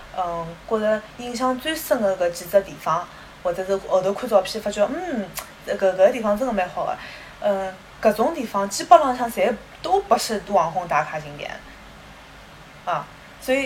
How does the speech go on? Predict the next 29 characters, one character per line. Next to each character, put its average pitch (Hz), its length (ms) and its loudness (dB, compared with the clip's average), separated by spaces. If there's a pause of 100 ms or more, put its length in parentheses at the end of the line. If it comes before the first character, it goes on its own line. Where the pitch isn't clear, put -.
一 254 100 0
听 294 220 -4
到， 277 80 6
呃， 254 240 4 (200)
就， 233 160 -2
就 269 160 2
搿 - 40 -6
样 170 200 2
子 240 140 0
反 247 240 2
思 - 160 -10
了 262 100 4
之 254 140 -2
后， 196 80 2
我 202 140 0
就 214 100 -2
觉 214 100 0
着， 202 220 2
嗯， 220 240 0 (640)
是 196 80 -4
勿 190 180 6
是 254 240 0 (320)
就 269 180 0
意 294 240 -4
味 208 220 2
着， 175 280 2 (1120)
呃， 233 160 2
辣 208 160 4
盖， 233 360 0